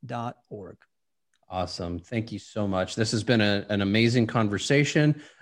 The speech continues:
Speaker 2: I know the audience has gotten a lot out of it. Hopefully they were taking some notes. Remember to like,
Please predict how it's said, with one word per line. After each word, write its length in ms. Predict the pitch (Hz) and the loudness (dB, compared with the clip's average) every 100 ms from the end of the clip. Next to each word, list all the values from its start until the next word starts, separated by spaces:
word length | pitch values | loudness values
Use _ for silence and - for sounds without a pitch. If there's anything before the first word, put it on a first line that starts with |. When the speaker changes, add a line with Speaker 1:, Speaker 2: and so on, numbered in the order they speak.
| - | -2
Speaker 2:
I 120 | 107 | 4
know 340 | 107 110 123 | 6 6 6
the 160 | 120 113 | 6 6
audience 460 | 107 110 107 104 107 | 6 4 0 -2 -4
has 180 | 101 | -6
gotten 400 | - 107 110 107 | -2 -2 -2 -6
a 100 | 104 | -6
lot 400 | 101 101 107 104 | -6 -4 0 0
out 200 | 101 104 | 0 -2
of 80 | 107 | -2
it. 100 | 107 | -4
Hopefully 320 | 101 104 110 | -4 -6 -4
they 140 | 101 95 | -4 -4
were 100 | 92 | -6
taking 340 | - 92 95 | -8 -8 -8
some 280 | 92 92 95 | -10 -8 -6
notes. 480 | 98 123 196 - - _ _ _ _ | 0 0 0 -6 -20 _ _ _ _
Remember 420 | 123 127 170 165 | 0 4 4 4
to 260 | 117 - 113 | 2 2 2
like, 500 | 104 185 143 - | 4 4 4 -2